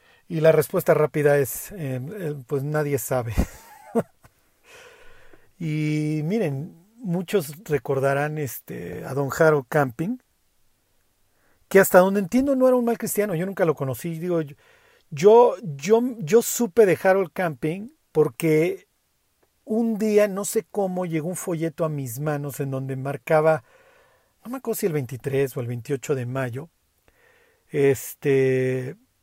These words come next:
para que regresaba Cristo. Y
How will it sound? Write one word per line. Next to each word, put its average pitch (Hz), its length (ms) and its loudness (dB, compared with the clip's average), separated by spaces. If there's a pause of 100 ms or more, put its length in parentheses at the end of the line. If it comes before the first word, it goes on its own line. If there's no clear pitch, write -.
(680)
para 151 240 6
que 139 500 2
regresaba 156 480 6
Cristo. 170 460 -4 (1800)
Y 247 580 -2